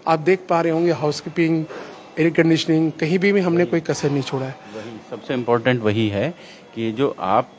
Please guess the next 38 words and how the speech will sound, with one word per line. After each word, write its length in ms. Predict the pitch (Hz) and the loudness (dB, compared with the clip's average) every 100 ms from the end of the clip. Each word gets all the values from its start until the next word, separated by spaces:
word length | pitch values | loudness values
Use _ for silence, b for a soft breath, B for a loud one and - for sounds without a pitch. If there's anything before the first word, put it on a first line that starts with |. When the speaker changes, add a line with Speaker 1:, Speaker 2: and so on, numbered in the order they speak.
| 104 | -10
Speaker 2:
जो 140 | 113 | -8
सुविधाएं 460 | - 101 98 107 143 | -2 -2 0 2 2
यहाँ 140 | 127 | 2
उपलब्ध 320 | 113 113 95 | 0 -2 -8
करा 260 | - 98 90 | -8 -4 -4
रहे 180 | 90 90 | -4 -6
हैं, 320 | 95 131 160 B B - | -6 -6 -8 B B -12
वो 100 | 113 | -6
न्यूनतम 580 | 120 107 117 139 135 156 123 - - - - | -2 2 4 4 4 2 0 -6 -20 -14 -6
पैसे 260 | 120 - | -4 -2
में 140 | 127 120 | -2 0
यहाँ 280 | 110 113 - | -2 -4 -8
उपलब्ध 360 | 98 - 107 104 | -14 -6 -4 -4
करा 300 | - 95 95 | -4 -2 0
रहे 160 | 92 92 | -2 -6
हैं। 220 | 95 170 - B B B B | -8 -12 -16 B B B B
मैंने 200 | 110 120 107 | -6 -4 -2
बोला 220 | 117 143 | 0 0
कि 160 | 143 135 | -2 -6
सुविधाओं 520 | - 104 101 117 131 | -2 -2 0 0 0
में 260 | 139 151 | -2 -2
बादशाह 300 | 95 98 - | 0 0 0
खान 200 | - 117 | -4 -4
अस्पताल 420 | 113 - - 104 104 | -4 -8 -8 -6 -6
से 140 | 117 | -6
बहुत 240 | 95 104 | -6 -6
अच्छा 300 | 95 - 123 | -8 -2 0
है 200 | 110 135 185 104 | 0 -4 -10 -14
उसके 220 | - 110 | -10 -8
मुकाबले, 480 | 98 - 92 107 - B B B B | -6 -6 -6 -8 -12 B B B B
और, 220 | 98 107 | -2 -2
अ, 40 | 98 - - 95 92 - - - - | -2 -12 -8 -4 -4 -4 -14 -14 -2
पैसे 300 | 107 - 120 | 0 0 -2
में 200 | 107 175 - - - | -2 -4 -8 -16 -6
दूसरे 320 | 113 - 120 | -6 -4 -4
बड़े 200 | 113 110 | -2 0
अस्पतालों 580 | 98 - - 110 104 117 | -2 -4 -6 -2 0 0
से 180 | - | -2